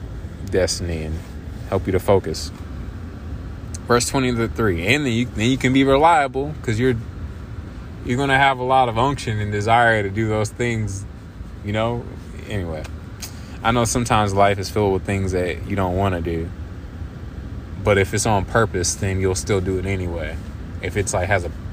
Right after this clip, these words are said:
if it's part of your divine purpose and your calling and fits in line with that, or just you feel, like, led by the Spirit to say, "Hey, Aaron, it's okay for you to do this," or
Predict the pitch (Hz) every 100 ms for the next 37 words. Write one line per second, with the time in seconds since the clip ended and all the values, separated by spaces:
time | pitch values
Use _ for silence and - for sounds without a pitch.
0 | - - - - 95 - 117 107 98 95
1 | 90 85 90 101 98 90 113 110 107 -
2 | - - 92 80 - 113 107 104 92 82
3 | 82 - - - - - - - - -
4 | - - - - - - - - - -
5 | - - 113 - 101 101 107 110 110 107
6 | 110 101 - - - - - - - -
7 | - - - 110 107 98 - - - -
8 | - - - 98 107 98 92 95 98 98
9 | 95 90 - 104 101 95 - - 113 135
10 | 85 73 - - 107 95 101 110 98 104
11 | 92 95 98 87 - 85